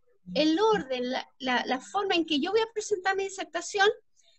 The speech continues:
a la profesora y a mis compañeros les queda más ordenado, les queda claro de lo que ustedes van a hablar. Por eso es súper importante incluir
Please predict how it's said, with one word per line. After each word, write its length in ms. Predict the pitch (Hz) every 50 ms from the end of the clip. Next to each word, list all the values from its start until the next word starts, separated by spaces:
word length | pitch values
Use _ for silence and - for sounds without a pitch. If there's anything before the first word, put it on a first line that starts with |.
| _ _ _ - -
a 100 | 285 285
la 160 | 285 269 277
profesora 640 | 277 277 269 - 254 - - - 427 440 453 427 370
y 160 | 311 277 269
a 60 | 269
mis 180 | 285 339 330 -
compañeros 720 | - 440 440 427 427 427 415 392 370 403 415 427 440 427
les 180 | 403 392 349 - _ -
queda 280 | - 392 403 403 392
más 160 | 381 392 392 359 -
ordenado, 760 | 381 370 339 349 349 330 330 339 339 349 339 302 262 254 254
les 180 | 254 277 277 -
queda 280 | - 349 359 359 349 339 330 - -
claro 380 | 339 339 349 370 381 415 427 440 440
de 80 | 427 392
lo 100 | 392 392
que 100 | - 320
ustedes 340 | 320 - - 339 381 392 370
van 220 | 330 339 370 370 370
a 60 | 359
hablar. 340 | 339 294 302 254 - - - - _ _ _ _ _ _ _ _ _ _ -
Por 140 | - - 359
eso 180 | 427 - 523
es 120 | 494 - -
súper 260 | 480 480 - 480 415
importante 760 | 392 381 - 339 330 311 - - 359 381 381 370 392 - 480
incluir 680 | - - 339 320 311 311 - 302 311 320 339 359 392 415